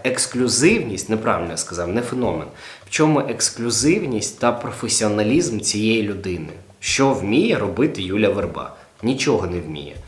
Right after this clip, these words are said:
І коли приходить рекламодавець, платить, я не знаю, там, тисячу, дві тисячі доларів, очікуючи на результат,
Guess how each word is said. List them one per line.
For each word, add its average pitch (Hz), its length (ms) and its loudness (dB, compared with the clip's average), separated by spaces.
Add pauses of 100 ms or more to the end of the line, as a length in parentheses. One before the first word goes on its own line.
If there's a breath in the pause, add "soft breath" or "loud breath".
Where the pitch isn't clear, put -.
(500 loud breath)
І 110 400 4 (240)
коли 120 200 4
приходить 120 460 2
рекламодавець, 104 760 2
платить, 98 540 -2
я 92 60 -4
не 95 80 -4
знаю, 92 240 -4
там, 82 120 -10
тисячу, 104 540 -4
дві 87 240 -2
тисячі - 460 -6
доларів, 98 460 0
очікуючи 95 600 -6
на 95 120 -2
результат, 92 600 -2